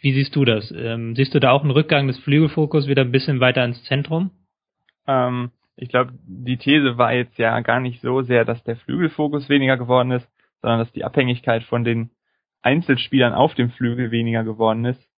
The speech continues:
Speaker 2: Ähm,
Speaker 1: Hm. Kann man mal kurz, Tobi, ist das richtig zusammengefasst von Tim?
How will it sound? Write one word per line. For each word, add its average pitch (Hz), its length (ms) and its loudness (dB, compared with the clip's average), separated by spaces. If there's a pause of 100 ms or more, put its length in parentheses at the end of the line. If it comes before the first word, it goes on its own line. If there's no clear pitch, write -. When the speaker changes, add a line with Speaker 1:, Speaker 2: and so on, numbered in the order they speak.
(440)
Speaker 2:
Ähm, 120 500 2
Speaker 1:
Hm. 139 180 -4 (1080)
Kann 143 100 0
man 143 100 2
mal 135 180 4
kurz, 143 220 -2
Tobi, 165 280 2
ist 143 200 -4
das - 380 -6
richtig - 220 -2
zusammengefasst 165 640 0
von 165 260 -4
Tim? 190 220 -2